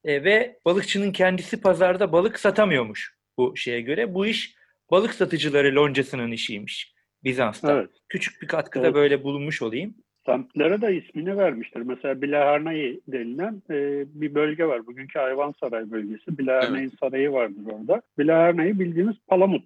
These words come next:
Speaker 2: balık yani.
Speaker 3: <laughs>
Speaker 2: E,
Speaker 3: Çok
Speaker 2: is-,
Speaker 3: güzel.
Speaker 2: palamuttan gelir onun ismi.
Speaker 1: Hmm,
Speaker 2: Ve
Speaker 1: hiç
Speaker 2: Bizans
Speaker 1: duymamıştım.
Speaker 2: sek-, sikkelerinde, e, palamut, e, resimleri olan Bizans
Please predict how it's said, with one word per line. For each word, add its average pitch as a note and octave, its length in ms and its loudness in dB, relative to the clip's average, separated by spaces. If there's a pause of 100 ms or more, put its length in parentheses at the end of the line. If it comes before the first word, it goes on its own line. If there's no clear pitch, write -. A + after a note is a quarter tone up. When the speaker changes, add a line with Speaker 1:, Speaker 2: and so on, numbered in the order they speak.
Speaker 2:
balık D#3 320 2
yani. G#2+ 240 2
Speaker 3:
<laughs> B2 460 -2
Speaker 2:
E, A#2 40 -6
Speaker 3:
Çok C#3 220 -4
Speaker 2:
is-, - 100 -20
Speaker 3:
güzel. F#3+ 220 -12
Speaker 2:
palamuttan D#3 600 4
gelir B2 220 -2
onun A2+ 240 -6
ismi. G3+ 360 -6 (280)
Speaker 1:
Hmm, A#2+ 180 -12
Speaker 2:
Ve D#3 100 2
Speaker 1:
hiç D#3+ 60 -4
Speaker 2:
Bizans F#3 120 0
Speaker 1:
duymamıştım. G3 380 4
Speaker 2:
sek-, - 200 -6 (100)
sikkelerinde, E3 1000 0
e, D#3 180 0 (420)
palamut, D#3+ 420 0 (200)
e, F3 160 -6 (460)
resimleri D#3+ 440 0
olan F#3 320 4
Bizans E3+ 300 0